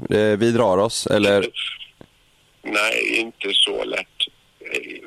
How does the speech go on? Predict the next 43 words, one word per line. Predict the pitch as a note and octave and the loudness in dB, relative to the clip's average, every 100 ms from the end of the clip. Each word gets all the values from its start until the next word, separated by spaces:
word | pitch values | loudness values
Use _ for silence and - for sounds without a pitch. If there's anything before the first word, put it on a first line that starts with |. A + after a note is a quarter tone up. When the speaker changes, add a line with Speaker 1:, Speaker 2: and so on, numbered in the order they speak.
| - | -4
Speaker 2:
vi | C3 | -4
satt | - B2+ - - | -2 -4 -6 -8
på | B2 | -4
rummet | B2 G#2 F#2+ G2 | -4 -4 -6 -6
och | F2 | -4
pratade | G#2 G#2 F#2 | -6 -4 -6
om | F2 | -4
detta. | G2 G2 - - _ _ - | -4 -6 -10 -12 _ _ -6
Speaker 1:
Ja. | F2+ F2 F2+ F#2 - _ | -2 0 -2 -10 -16 _
Speaker 2:
Och | - - | -4 0
så | G#2+ | 0
var | G2 | -2
det | G2+ | -2
någon | G#2+ A2+ A2 | -2 -2 -2
som | A2 F#2+ | -6 -4
hade | G2 | -4
gått | G2 G2 - | -4 -6 -6
förbi | F#2+ A#2 A#2 | -4 -2 -2
rummet | G#2+ F#2+ F2+ - | -2 -4 -6 -8
och | F#2+ | -8
hört | A2+ A#2 G#2+ | -4 -4 -4
vad | G2+ | -4
vi | G2+ | -4
pratade | - F#2 - - | -4 -6 -4 -8
om | F2 | -6
och | F2+ | -4
läm-, | G2+ G2+ - | -4 -6 -10
och | F#2+ | -8
nämnde | G2 G#2 F2+ | -4 -4 -4
det | G2 - | -4 -4
för | F#2+ | -4
ledaren, | F#2+ F2+ E2+ D#2+ | -2 -2 -4 -4
så | - | -6
ledaren | F2 G2 F2 F2+ | -4 -4 -4 -6
kallade | F#2 F#2 F#2+ | -6 -6 -8
in | F2 | -8
mig | E2+ | -8
till | E2 | -8
ett | - | -6
möte. | G2 F#2+ - F2+ _ - - - | -8 -6 -4 -6 _ -20 -20 -6
Speaker 1:
Ja. | F#2 F2+ F2+ F#2+ | 0 0 -2 -8
Speaker 2:
Och | - - | -12 -8
sa, | - E2+ | -4 -6